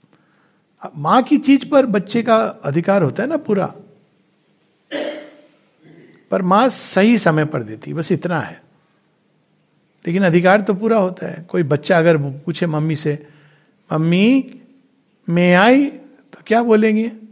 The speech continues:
और फिर बोले, "Thank you, मम्मी," तो अजीब लगेगा। माँ की हर चीज पर बच्चे का अधिकार होता है। तो जब माँ से एक हो जाते हैं, तो माँ की हर चीज पर,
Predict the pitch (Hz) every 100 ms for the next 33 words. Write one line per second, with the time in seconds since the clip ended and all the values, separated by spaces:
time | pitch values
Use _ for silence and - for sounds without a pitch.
0 | _ _ _ _ _ 180 208 214 208 220
1 | 220 - - - 202 226 220 247 208 208
2 | 220 220 214 233 226 185 - - - _
3 | _ _ _ _ _ _ _ _ _ _
4 | _ _ _ _ _ _ - 151 165 196
5 | 135 147 147 156 135 - 139 123 - 147
6 | - 135 120 123 - 113 107 - - -
7 | _ _ _ _ _ _ _ _ _ -
8 | 123 123 117 131 170 - 170 156 151 147
9 | 131 120 117 143 160 - 127 113 135 139
10 | 175 160 139 143 151 - 165 151 - -
11 | - -